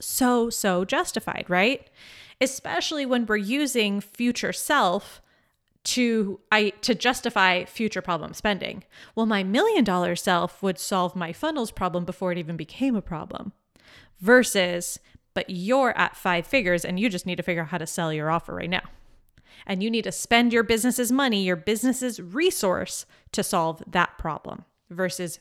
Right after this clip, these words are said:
future problems." All of this really comes back to, how do we make decisions about spending money in our business? And I think that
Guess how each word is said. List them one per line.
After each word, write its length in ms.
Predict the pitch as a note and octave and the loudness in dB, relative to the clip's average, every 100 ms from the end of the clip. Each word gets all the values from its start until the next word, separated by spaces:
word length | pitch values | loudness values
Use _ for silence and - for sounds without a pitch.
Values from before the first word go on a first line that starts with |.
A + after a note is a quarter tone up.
| _ | _
future 320 | - E3+ - | -8 -8 -8
problems." 580 | - - - - - - _ _ - - - - | -12 -12 -10 -12 -12 -16 _ _ -20 -20 -20 -8
All 260 | - D#4+ G#4+ | 0 4 4
of 80 | A#4 | 2
this 200 | F#4+ - | -2 -4
really 480 | G3+ G#3 C#4+ D#4 E4+ | -8 -4 -2 -2 -4
comes 340 | - G#3+ G#3 | -2 -2 -2
back 280 | F#3 F3 - | -4 -6 -6
to, 280 | - A#3 A3+ _ | -4 -2 -4 _
how 520 | - - A#3 B3+ D4 | -4 4 4 4 2
do 120 | D4 A#3 | -2 -4
we 120 | A3 | -2
make 200 | G3 - | -2 -6
decisions 440 | F#3+ A3+ A#3+ B3 | -6 -6 -4 -4
about 180 | G3 F#3 | -4 -6
spending 280 | - G3 F#3+ | -4 -4 -2
money 200 | F#3 F3 | -4 -2
in 100 | E3 | -4
our 80 | E3 | -4
business? 540 | E3+ - - - - - - - - | -4 -6 -10 -12 -12 -16 -20 -20 -8
And 140 | - B3+ | -4 -2
I 80 | |
think 280 | C4 D#4+ F4 | -4 -8 -4
that 340 | D#4+ A#3+ - | 2 2 0